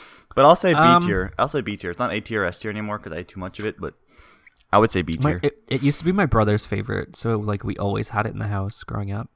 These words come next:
Speaker 2: Um, yeah, high C, low B. So, like, I'll, I'll agree, B tier.
Speaker 1: B tier, B tier, B tier, B tier.
Speaker 2: <laughs>
Speaker 1: Now, another, another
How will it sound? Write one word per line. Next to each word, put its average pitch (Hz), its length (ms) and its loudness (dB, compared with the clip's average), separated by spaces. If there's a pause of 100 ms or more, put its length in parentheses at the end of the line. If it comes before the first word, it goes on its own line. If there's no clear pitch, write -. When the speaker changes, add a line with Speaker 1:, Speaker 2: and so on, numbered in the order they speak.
Speaker 2:
Um, 123 560 -2 (2500)
yeah, 156 580 0 (720)
high 180 300 -4
C, 110 340 -4
low 104 240 2
B. 98 600 0
So, 110 260 -4
like, 107 340 -8 (300)
I'll, 131 300 -6
I'll 135 160 0
agree, 95 340 0
B 98 200 -6
tier. 104 480 -6
Speaker 1:
B 107 160 0
tier, 101 280 -4
B 104 200 -4
tier, 92 300 -6 (200)
B 104 100 -4
tier, 80 340 -12
B - 300 12
tier. - 440 6
Speaker 2:
<laughs> - 40 -20 (840)
Speaker 1:
Now, 139 480 6
another, 135 400 6
another 127 540 4